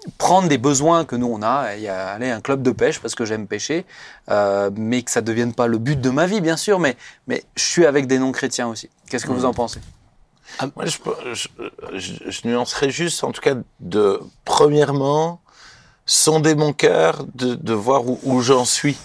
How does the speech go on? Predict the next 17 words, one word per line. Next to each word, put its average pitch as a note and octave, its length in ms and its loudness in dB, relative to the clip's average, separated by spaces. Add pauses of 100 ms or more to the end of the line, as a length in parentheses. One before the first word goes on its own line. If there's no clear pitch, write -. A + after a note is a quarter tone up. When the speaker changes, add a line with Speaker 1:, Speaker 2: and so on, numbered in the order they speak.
(480)
Speaker 3:
Je - 100 -12
pense D3+ 260 2
que C3 140 0
c-, - 260 -2
c'est - 300 -2
de A2 140 -2
dire, A#2+ 240 2
est-ce A#2+ 160 2
que C3+ 120 -2
je B2 80 -2
suis - 200 0
équipé, C#3+ 480 0
je B2 60 -2
suis - 120 -8
rempli A#2+ 300 -2
du A#2 100 -4
Saint-Esprit, C#3 840 -2